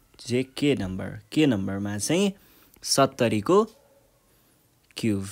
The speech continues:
सत्तरीको क्युब है। यो भनेको, अ, सत्तरी इन्टु सत्तरी इन्टु सत्तरी। सात सत्ता उनपचास, उनपचास सत्ता दुई सय, थ्री फोर थ्री, थ्री फोर थ्री कि टू फोर थ्री,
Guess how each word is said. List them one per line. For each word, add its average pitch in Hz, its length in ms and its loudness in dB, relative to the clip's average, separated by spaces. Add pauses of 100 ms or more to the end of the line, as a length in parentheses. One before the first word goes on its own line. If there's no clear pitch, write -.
(280)
सत्तरीको 113 580 -2
क्युब 98 340 -6
है। 147 240 2 (420)
यो 117 120 2
भनेको, 113 520 0 (460)
अ, 104 300 -6
सत्तरी 160 680 4
इन्टु 117 400 2
सत्तरी 147 720 2
इन्टु 107 380 -2
सत्तरी। 110 760 0 (360)
सात 143 320 2
सत्ता 143 360 2 (200)
उनपचास, 127 1120 0
उनपचास 123 480 -2
सत्ता 131 460 -2
दुई 120 320 -2
सय, 135 340 -6 (840)
थ्री 170 160 6
फोर 117 200 0
थ्री, 104 320 -6 (1200)
थ्री 160 120 -2
फोर 131 180 -6
थ्री - 160 -8
कि 131 100 -6
टू 160 160 -6
फोर 107 200 -6
थ्री, 180 280 -4